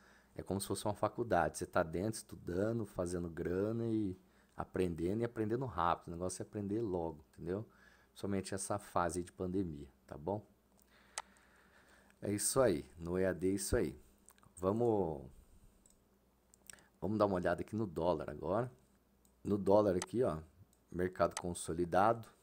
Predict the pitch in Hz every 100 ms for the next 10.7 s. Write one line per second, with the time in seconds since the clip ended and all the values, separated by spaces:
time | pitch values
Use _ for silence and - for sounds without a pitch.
0 | _ _ _ _ - - _ _ - _
1 | _ - - 101 107 - 120 131 - 139
2 | 95 85 - - - 87 65 - _ -
3 | - - 92 95 95 117 104 - - 87
4 | 85 92 90 85 87 87 82 82 80 87
5 | 98 90 85 82 80 80 80 85 - -
6 | 80 87 92 - 78 76 73 _ _ _
7 | _ _ _ _ _ - 82 78 87 90
8 | - 80 - - 78 78 - 92 110 95
9 | 123 117 - _ 85 85 82 82 82 78
10 | 80 85 85 101 95 101 120